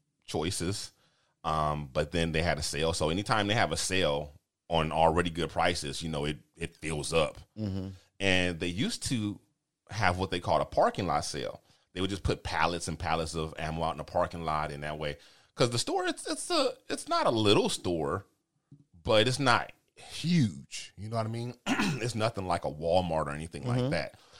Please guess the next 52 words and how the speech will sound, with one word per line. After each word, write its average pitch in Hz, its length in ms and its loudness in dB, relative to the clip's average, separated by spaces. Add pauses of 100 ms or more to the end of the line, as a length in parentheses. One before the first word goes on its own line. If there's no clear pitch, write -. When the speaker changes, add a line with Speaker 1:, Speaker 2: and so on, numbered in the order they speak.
(140)
Speaker 1:
It's 220 100 -6
about 226 240 2
the 127 60 -2
size 101 360 6
of, 87 180 -2
I 82 240 2
guess, 90 220 -2
your 78 100 -2
average 80 600 -2 (480)
mini 90 240 -2
mart, 73 340 -6 (400)
you 98 120 -4
know? 76 240 -2 (120)
Speaker 2:
Okay. 160 360 4 (1000)
Just 104 220 6
Speaker 1:
And 98 120 4
Speaker 2:
full 127 100 6
of 113 80 2
ammunition? 113 580 0
They, 123 60 4
Speaker 1:
Right, 107 320 10
Speaker 2:
they 120 80 4
sell 127 140 8
Speaker 1:
right. 113 80 10
Speaker 2:
guns 127 200 8
there 143 160 4
too? 165 220 2 (440)
Speaker 1:
No. 101 280 4 (200)
Speaker 2:
Oh, 104 120 -4
just 104 160 -2
Speaker 1:
No, 101 140 0
Speaker 2:
ammunition. 87 180 2
Speaker 1:
oh, 87 80 -2
just 95 140 -2
ammunition. 82 520 -4 (480)
And, 92 240 2
but 98 160 4
they 95 80 4
also 104 220 6
have 101 180 2
a, 85 40 2
a 76 360 -2
range 85 440 -4
that's 76 180 -6
connected 80 440 -10
to 67 180 -6
it. - 100 -12 (100)
Speaker 2:
Okay. 107 300 0 (160)
Speaker 1:
The 85 80 -10
range 123 280 2
is 117 100 0
shitty 87 360 0